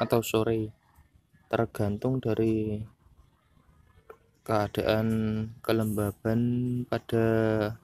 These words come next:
tanahnya, ya, kawan. Bila tanahnya sudah lembab, maka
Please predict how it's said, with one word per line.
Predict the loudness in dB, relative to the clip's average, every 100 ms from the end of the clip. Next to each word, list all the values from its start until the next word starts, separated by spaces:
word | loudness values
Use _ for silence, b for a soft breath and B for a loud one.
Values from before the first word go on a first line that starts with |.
| _ 0
tanahnya, | 2 4 4 6
ya, |
kawan. | 6 4 0 -10 -20 -20 -20 -18 -8 -8 -8 -16 -18 -20 B B B B -18 0
Bila | 4 6 6 8 8 6 4
tanahnya | 2 2 0 2 2 2 0 -6 -10 _ _ _ 0
sudah | 4
lembab, | 6 4 4 2 0 -6 -20 -6
maka | -4 2 4